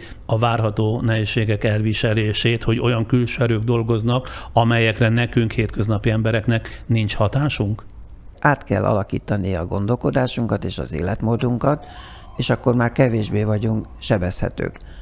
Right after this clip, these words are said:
Speaker 2: Elismerem, nincs tökéletes válasz, mert aki már kenyeret se tud venni, az ugye egy probléma, csak megint, ö, kontextusból kiragadjuk a dolgot.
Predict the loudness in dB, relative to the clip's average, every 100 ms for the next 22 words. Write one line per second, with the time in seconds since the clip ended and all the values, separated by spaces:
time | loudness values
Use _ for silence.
0 | -18 -18 -18 -18 -6 -2 0 0 -2 0
1 | 0 -2 -2 -2 -4 -10 -2 0 2 2
2 | 2 0 0 0 2 0 0 0 0 -2
3 | -2 -2 -2 -4 -6 0 2 2 0 -2
4 | -4 -2 -2 -2 -2 -2 -2 -4 -6 -4
5 | -2 0 0 0 0 0 0 -2 -2 -2
6 | -2 -2 0 2 0 0 0 0 0 0
7 | 0 2 0 -2 -4 -2 -2 0 0 0
8 | -2 -4 -4 -4 -4 -4 -8